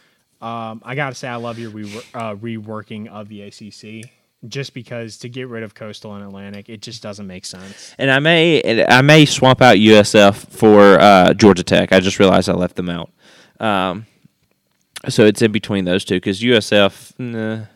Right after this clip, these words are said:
Speaker 1: Yeah.
Speaker 2: But it, you know, you have three Florida schools, three South Carolina schools, four North Carolina schools, and then that one Virginia school. A, it, like,
Speaker 1: Five.
Speaker 2: but Virginia has been in the A C C since nineteen fifty.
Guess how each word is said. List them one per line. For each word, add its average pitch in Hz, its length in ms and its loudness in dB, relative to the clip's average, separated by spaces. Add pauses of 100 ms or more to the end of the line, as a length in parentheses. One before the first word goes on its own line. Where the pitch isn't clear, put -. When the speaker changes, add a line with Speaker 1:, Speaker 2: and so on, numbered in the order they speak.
(440)
Speaker 1:
Yeah. 92 300 -20
Speaker 2:
But 156 180 2
it, 131 160 -2 (160)
you 123 160 0
know, 104 100 -2
you 107 180 -2
have 107 100 -2
three 135 180 -6
Florida 120 320 -6
schools, 107 520 -8 (320)
three 127 320 -6
South 117 300 -2
Carolina 101 360 -4
schools, 98 540 -8 (120)
four 117 760 -2
North 113 240 -6
Carolina 92 360 -8
schools, 92 600 -10 (280)
and 92 200 -8
then 92 400 -4
that 92 180 -4
one 90 220 -10
Virginia 85 340 -16
school. - 420 -14
A, 127 120 4
it, 131 340 -4
like, 127 160 0
Speaker 1:
Five. - 300 -20
Speaker 2:
but 156 300 2 (180)
Virginia 165 420 0
has 131 220 -2
been 123 180 0
in 113 80 -2
the 73 100 -8
A 98 140 0
C 98 160 -10
C 95 240 -4
since - 260 -12
nineteen 90 380 -8
fifty. - 540 -14